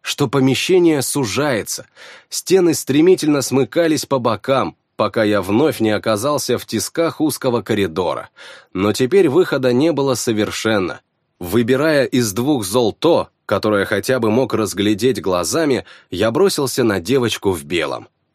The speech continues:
И взорвался тысячей осколков. «Хорошие у тебя сны!» усмехнулась сидящая передо мной эльфийка.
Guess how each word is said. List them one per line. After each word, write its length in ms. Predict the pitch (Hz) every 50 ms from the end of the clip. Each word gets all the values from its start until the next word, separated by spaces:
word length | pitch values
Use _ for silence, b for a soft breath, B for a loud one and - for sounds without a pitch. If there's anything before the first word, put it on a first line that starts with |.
| _ _ _
И 120 | 175 170 147
взорвался 1000 | 120 101 95 127 120 107 104 95 113 160 180 165 143 - - 147 135 113 - - _ _
тысячей 580 | - 214 196 165 - 156 131 - - 131 110 101
осколков. 1000 | - - 98 95 - - - - 107 92 78 69 - - - - - - - _ _ _ _ _ _ _ _ _ _ _ _ _
«Хорошие 760 | _ - - - 165 170 156 143 139 143 160 160 - 180 175 180
у 100 | 185 175
тебя 320 | - 196 180 190 185 185
сны!» 460 | - - 185 185 214 240 220 139 - _ _ _ _ _ _ _ _ _ _ _ _ _
усмехнулась 760 | 117 117 - - 117 113 - - 131 160 170 156 139 120 -
сидящая 600 | - - 110 104 120 151 156 143 - - 120 110
передо 360 | - 117 101 101 87 95 90
мной 240 | 90 92 90 87 92
эльфийка. 580 | 104 104 - - 120 101 82 76 - 67 -